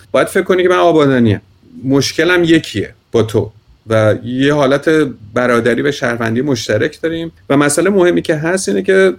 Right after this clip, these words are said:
اگه آدم موش کافی بکنه و بره تو این تاریخ که من سعی کردم این کارو بکنم، اینه که ما می‌بینیم که حکومت مرکزی ایران،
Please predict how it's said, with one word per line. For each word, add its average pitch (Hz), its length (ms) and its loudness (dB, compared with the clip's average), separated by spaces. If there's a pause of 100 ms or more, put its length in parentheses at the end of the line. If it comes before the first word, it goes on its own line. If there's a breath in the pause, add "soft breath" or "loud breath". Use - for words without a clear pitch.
(140)
اگه 143 300 0
آدم 143 380 0 (220)
موش 135 260 -2
کافی 139 320 0
بکنه 139 320 -2
و 139 120 2
بره 135 220 2
تو 135 160 -4
این 131 380 -2
تاریخ 123 300 0
که - 100 -2
من 127 100 2
سعی 127 260 0
کردم 123 280 0
این 123 80 -2
کارو 123 340 0
بکنم، 147 260 -4
اینه 180 120 -4
که 175 100 -6
ما 180 120 0
می‌بینیم 165 320 2
که 180 260 0 (220 loud breath)
حکومت 147 440 2
مرکزی 135 640 0
ایران، 131 540 2